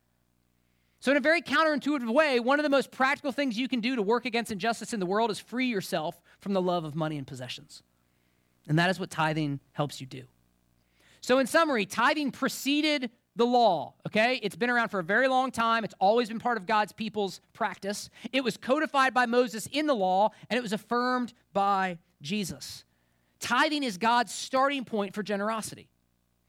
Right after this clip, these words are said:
It is his good gift to his people to help us treasure him and to help us treasure this world less. So the question, of course, that presses upon us is, are you tithing? Are you tithing? Are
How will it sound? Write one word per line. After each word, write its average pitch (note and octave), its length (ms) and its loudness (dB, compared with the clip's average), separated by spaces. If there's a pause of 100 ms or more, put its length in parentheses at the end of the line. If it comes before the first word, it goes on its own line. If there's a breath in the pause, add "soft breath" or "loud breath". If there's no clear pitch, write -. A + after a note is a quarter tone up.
(220 loud breath)
It D4 160 0
is C#4 280 0
his G#3+ 280 0
good A#3+ 320 -2
gift C4+ 260 0
to A#3+ 60 -2
his A3+ 200 -2
people - 380 -10
to G#3+ 100 -4
help A#3+ 400 0
us A3+ 180 0
treasure - 380 -10
him F#3 340 -2 (220 loud breath)
and G3 100 -2
to G3+ 80 -2
help A#3 240 0
us G3+ 100 -4
treasure G#3 320 -2
this F#3 240 -6
world E3 400 -2
less. - 560 -4 (840)
So - 160 -2
the A#3 80 -4
question, C#4+ 340 0
of B3 100 -4
course, B3+ 280 0
that G#3 140 -6
presses A3+ 340 -4
upon A3+ 300 -4
us F3+ 120 -6
is, D#3+ 200 -8 (160)
are G#3+ 220 2
you F3+ 260 -6
tithing? G3 460 -12 (1800)
Are C#4 280 6
you C4 260 -2
tithing? B3 460 -2
Are A3 100 0